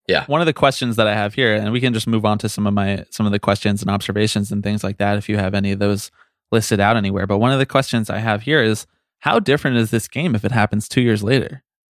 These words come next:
Speaker 2: You probably have Andy Pettitte starting. You probably have Jeter hitting leadoff for the Yankees. A-Rod is hitting second for the Mariners, probably.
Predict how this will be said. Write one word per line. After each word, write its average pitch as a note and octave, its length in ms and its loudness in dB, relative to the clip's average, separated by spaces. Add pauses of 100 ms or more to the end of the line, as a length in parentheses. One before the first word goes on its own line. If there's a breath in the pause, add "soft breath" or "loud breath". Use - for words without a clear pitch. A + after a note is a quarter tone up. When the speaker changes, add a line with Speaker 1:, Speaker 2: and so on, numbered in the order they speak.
(580)
Speaker 2:
You A#2 100 -4
probably C3+ 280 4
have A#2+ 200 4
Andy B2 240 -2
Pettitte A2+ 260 0
starting. G2 500 -4 (1080)
You A2+ 60 -6
probably A#2+ 260 4
have A2+ 180 4
Jeter A2+ 300 0
hitting A#2 220 0
leadoff G#2 320 2
for A2+ 100 0
the G2+ 80 0
Yankees. G2+ 420 -4
A-Rod G#2+ 320 4
is G2+ 100 -4
hitting G2 180 -4
second F#2 300 -4
for - 120 -4
the F#2+ 80 -4
Mariners, F#2 480 -4
probably. F#2 500 -4